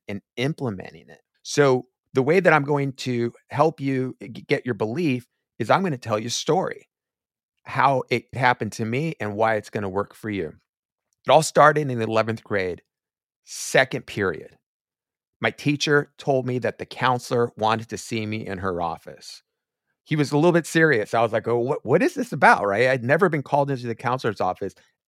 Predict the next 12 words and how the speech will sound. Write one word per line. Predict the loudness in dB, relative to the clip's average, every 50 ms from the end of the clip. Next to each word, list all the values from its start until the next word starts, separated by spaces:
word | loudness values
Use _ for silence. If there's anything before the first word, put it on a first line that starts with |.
| _ 4
ever, | 6 6 6 6 2 -2 -4 -8 _ _ _ _ _ _ _
right? | -4 -2 -2 -2 -2
And | -2 -2
I'm | -2 -2
in | -2
the | -2 -2
eleventh | 0 0 0 0 -2 -4 -6 -8
grade. | -12 -14 -14 -16 _ _ _ _ _ _ _ _ _ _ _ _ _ _ _ -2
So | 0 2 2
I'm | 2 0
walking | -2 0 0 0 0 0 2
up | 4 4 4 2 0